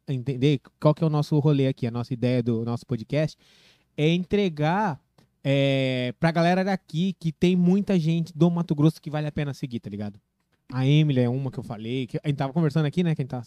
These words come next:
sentado conversando. A Emily, a Maria Fernanda. Tem muita gente que vale a pena, que é foda pra caralho. E que, tipo, a galera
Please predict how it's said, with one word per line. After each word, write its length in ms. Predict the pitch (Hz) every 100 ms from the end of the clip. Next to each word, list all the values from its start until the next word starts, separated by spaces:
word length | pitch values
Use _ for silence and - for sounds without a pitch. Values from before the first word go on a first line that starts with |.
| _ -
sentado 280 | 123 143
conversando. 380 | 127 113 160 151 - _ _ _ _
A 220 | 135 117
Emily, 420 | 139 165 156 143 131
a 60 |
Maria 180 | 123 117
Fernanda. 600 | 123 127 160 156 139 127 - -
Tem 100 | 170
muita 200 | 214 208
gente 240 | 208 190
que 100 | 208
vale 280 | 165 208 226
a 60 | -
pena, 340 | - 208 196
que 100 | -
é 20 |
foda 340 | - - 226 208
pra 140 | 214
caralho. 480 | - 202 214 214 180 _ _ _ -
E 60 | 165
que, 100 | 180
tipo, 400 | - 220 170 175
a 40 |
galera 420 | 175 190 196 202